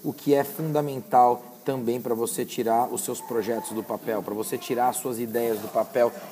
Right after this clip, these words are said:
e transformá-las em algo concreto, tá legal? Depois, colaboração. É você realmente perceber que a gente tá vivendo uma economia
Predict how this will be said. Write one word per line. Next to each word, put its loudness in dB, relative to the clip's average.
e -4
transformá-las 0
em -4
algo 2
concreto, 0
tá -6
legal? 8
Depois, 8
colaboração. 6
É 0
você 6
realmente 4
perceber 4
que -6
a 2
gente -2
tá 6
vivendo 0
uma 2
economia 4